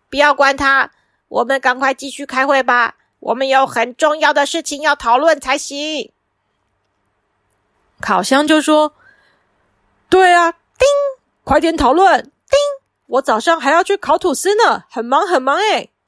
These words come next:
叮。”于是呢，家电们就继续他们的讨论了。那他们到底在讨论什么事情呢？原来啊，他们都在说，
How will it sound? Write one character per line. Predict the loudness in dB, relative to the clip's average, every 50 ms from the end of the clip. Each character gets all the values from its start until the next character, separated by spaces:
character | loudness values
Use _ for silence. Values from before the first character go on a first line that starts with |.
| _ _
叮。” | -2 -2 -2 -2 -6 -8 -12 -14 -16 _ _ _ _ _ _ _ _ _ _ _ _ _ _ _ _ _ _ _ _ _ _ _ _ _ _ -8
于 | -6
是 | 0 0 0 2 2
呢， | 2 2 2 0 0
家 | 0 0 0 0
电 | 0 -2 -2 -2
们 | -2 -4 -4 -2
就 | -4 -4 -4
继 | -2 -2 -2 -2
续 | -2 -4 -10
他 | -4 -4 -4
们 | -4 0
的 | -2 -2 -2
讨 | -2 -8 -10 -6 -2
论 | 0 0 0 0
了。 | -2 -6 -8 -12 _ _ _ _ _ _ _ _ _ -20 -20 _ _ _ _ _
那 | -6 -4
他 | 0 2 4 4
们 | 4 4 4
到 | 4 2 2
底 | 0 0
在 | 2 0 0
讨 | 0 -2 -8 -6 -2
论 | 0 0 0 0
什 | -2 -4 -8
么 | -6 -6 -4
事 | 0 0 0
情 | 0 0 -4 -4 -2
呢？ | -2 0 0 0 -2 -4 -8 _ _ _ _ _ _ _ _ _ _ _ _ _ _ _ _ _ _ _ _ _ -20 -20 _ _ _
原 | -2 0 2 4
来 | 4 4 4 4 2
啊， | 2 2 0 -2
他 | -4 -4 -8 -8
们 | -4
都 | -2 -2 0
在 | 0 0 0 -2
说， | -2 0 2 2 2 2 0